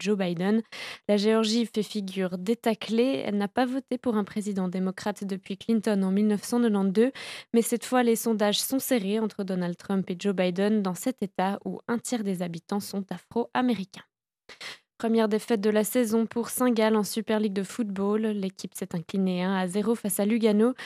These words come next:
Le F C Zurich, de son côté, est allé conquérir une victoire quatre à un sur la pelouse de Vaduz au Liechtenstein. Et aujourd'hui, Young Boys affrontera Lucerne sur le coup des seize heures.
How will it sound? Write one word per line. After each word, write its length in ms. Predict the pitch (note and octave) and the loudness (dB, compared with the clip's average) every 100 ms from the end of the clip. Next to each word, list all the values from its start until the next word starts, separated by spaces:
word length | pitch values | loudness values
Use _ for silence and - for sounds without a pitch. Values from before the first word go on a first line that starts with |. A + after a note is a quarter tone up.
| - - - | -14 -6 2
Le 140 | A#3 | 2
F 40 | |
C 120 | A#3 C#4 | 2 -2
Zurich, 340 | A#3 B3+ C4 | 0 0 0
de 120 | A#3+ | 0
son 160 | A3 A#3 | 0 -2
côté, 320 | A3 G#3 A#3 | -2 0 0
est 120 | G#3+ | 0
allé 160 | G3 F#3+ | -4 -4
conquérir 560 | - F#3 F#3 F#3 G3 | -6 -4 -4 -2 -2
une 220 | F#3 F#3 F#3 | -2 -2 -2
victoire 640 | F#3+ A#3 - G3 F3+ - | -4 -8 -2 0 0 -2
quatre 260 | C4+ C4+ B3 | -2 0 0
à 120 | A3+ | 2
un 160 | B3+ C#4 | 2 0
sur 180 | - | -2
la 120 | A#3 G#3+ | -2 -2
pelouse 400 | A#3 A3+ A3+ G3+ | 0 0 0 -2
de 80 | |
Vaduz 320 | A3 G#3+ G3+ G#3+ - | -2 0 0 -4 -4
au 80 | |
Liechtenstein. 920 | G3+ B3 - G3+ F#3 - G#3 A#3+ B3 B3 G3+ | -2 -2 -2 -2 -2 -2 0 0 0 -4 -6
Et 100 | F#3 | -6
aujourd'hui, 560 | F#3+ F#3 F3 A3 A#3+ A3 | -4 -6 -6 -6 -6 -6
Young 260 | G#3+ B3+ | -4 -2
Boys 260 | G3 G3+ G3 - | -2 -4 -6 -8
affrontera 540 | G3 _ F3+ - G3+ | -10 _ -12 -8 -6
Lucerne 500 | F3 E3+ - A3 F#3+ | -6 -6 -4 -2 -2
sur 220 | F3 G3 | -4 -6
le 100 | F#3 | -6
coup 180 | F3+ C4 | -4 -2
des 120 | A#3 | -2
seize 240 | A3 F3+ - | 0 -4 -8
heures. 120 | - | -18